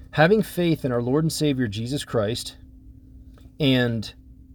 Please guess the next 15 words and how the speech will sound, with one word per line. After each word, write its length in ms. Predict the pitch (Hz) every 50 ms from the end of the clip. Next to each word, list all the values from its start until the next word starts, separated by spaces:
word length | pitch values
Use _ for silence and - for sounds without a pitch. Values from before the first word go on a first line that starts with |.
| - - - - - - - - - - - - - - - - -
learning 400 | 123 123 143 151 165 180 185 165
how 180 | 139 156 151 147
to 160 | - 156 143
abide 320 | 123 104 120 120 131 135
in 80 | 135 135
his 220 | 135 156 156 120
love 420 | 113 107 101 95 113 131 - - - - - - - - - - - - - - - - - - - - - - - -
is 200 | - 135 120 104
really 240 | 135 170 160 147 123
our 120 | 117 113
only 220 | 80 120 120 117 113
hope 240 | 101 113 120 -
for 140 | - - 104
salvation, 560 | - - 104 95 90 107 113 - - - 101
so 180 | 87 - 104 101